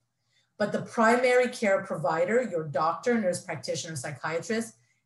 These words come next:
still needs to be clinically responsible for you. Should your needs, uh, no longer be met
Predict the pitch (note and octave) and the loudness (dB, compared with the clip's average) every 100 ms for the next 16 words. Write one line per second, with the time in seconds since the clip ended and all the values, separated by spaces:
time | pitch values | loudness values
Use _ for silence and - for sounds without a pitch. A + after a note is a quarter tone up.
0 | _ - - - A3+ A3 A3+ A3+ G3+ G3 | _ -12 -12 0 4 6 4 2 0 -6
1 | G3 - E3+ F#3 - G3+ G3+ G3 F3+ E3+ | -8 -8 -8 -12 -10 -4 -4 -4 -6 -4
2 | E3 - D#3 D3+ - D3 B2+ C#3+ C3+ - | -4 -4 -8 -8 -8 -8 -8 -8 -8 -10
3 | - - _ _ _ - - - B3+ G#3+ | -16 -20 _ _ _ -12 -6 2 4 4
4 | G3+ A3+ G#3+ G3+ F#3+ G3 G3 F3+ - - | 4 4 4 0 -2 -8 -8 -10 -12 -8
5 | F3 E3 E3+ F#3 F#3 F#3 F3+ F#3 F#3 F3+ | -6 -6 -4 2 4 4 4 2 2 -2
6 | D#3 E3 D#3+ D3+ E3+ - | -4 -8 -6 -6 -8 -10